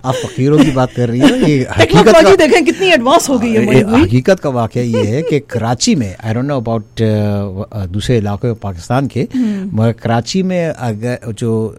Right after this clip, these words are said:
Speaker 1: traffic light पे ना,
Speaker 2: हम्म।
Speaker 1: ये फकीर आते हैं,
Speaker 2: हम्म, हम्म।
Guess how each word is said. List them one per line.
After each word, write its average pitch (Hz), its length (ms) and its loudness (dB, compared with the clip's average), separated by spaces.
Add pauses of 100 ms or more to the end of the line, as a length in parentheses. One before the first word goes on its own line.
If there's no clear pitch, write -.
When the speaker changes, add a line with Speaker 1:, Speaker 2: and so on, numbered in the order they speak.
(120)
Speaker 1:
traffic 120 280 -2
light 120 280 -4
पे 131 80 -8
ना, 208 200 -8 (140)
Speaker 2:
हम्म। 220 140 -6
Speaker 1:
ये 117 80 -2
फकीर 113 360 -2
आते 92 240 -8
हैं, 80 220 -14
Speaker 2:
हम्म, 196 220 -8
हम्म। 170 200 -12